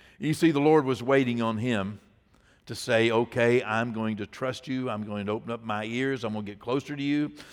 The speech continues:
I'm gonna use this time to get closer, and I am going to be ready for you, uh, you know, uh, for a conversation with you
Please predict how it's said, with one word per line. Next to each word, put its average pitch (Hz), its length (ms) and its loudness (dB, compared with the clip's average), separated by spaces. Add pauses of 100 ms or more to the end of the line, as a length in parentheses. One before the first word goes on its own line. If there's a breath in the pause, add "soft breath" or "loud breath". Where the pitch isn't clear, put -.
(160 loud breath)
I'm 123 200 -4
gonna 131 160 0
use 135 160 0
this 131 120 -6
time 135 220 0
to 120 80 -4
get 135 180 0
closer, 143 340 0
and 120 220 0
I 135 360 2
am 131 340 -2
going 127 540 -2
to 117 260 -4
be 110 200 0
ready 127 500 2 (220 loud breath)
for 117 220 -4
you, 131 640 0 (260 loud breath)
uh, 113 320 0
you 131 100 -6
know, 117 240 -6
uh, 120 180 -4 (260)
for 123 180 -4
a 110 40 -4
conversation 131 720 -6
with 120 160 -8
you 117 520 -6